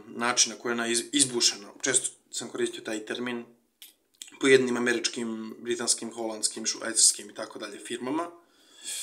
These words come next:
I naravno, opet je bilo negodovanja, „Nije to tako, neće to tako biti.” Evo, sada su, a, Južnoafrička Republika i sad zajedno objavili da će održati novi summit,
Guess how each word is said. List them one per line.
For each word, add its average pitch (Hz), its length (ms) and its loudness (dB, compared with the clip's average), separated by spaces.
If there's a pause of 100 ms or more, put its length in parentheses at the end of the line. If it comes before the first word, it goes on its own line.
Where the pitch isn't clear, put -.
(520)
I 156 100 4
naravno, 117 540 2 (120)
opet 120 300 -8
je 120 60 -14
bilo 113 220 0
negodovanja, 110 640 -4
„Nije 113 240 -6
to 113 120 -8
tako, 113 340 -8
neće 107 300 -8
to - 140 -10
tako 107 160 -14
biti.” 147 320 -4
Evo, 127 420 0 (200)
sada 113 240 -8
su, 107 500 0
a, 107 340 -14 (160)
Južnoafrička 120 560 0
Republika 135 640 -2 (120)
i 143 220 8
sad 120 260 6 (340)
zajedno 110 440 6
objavili 120 480 -2
da 127 180 -4
će 127 140 -2
održati 135 360 0
novi 135 200 2
summit, 127 520 4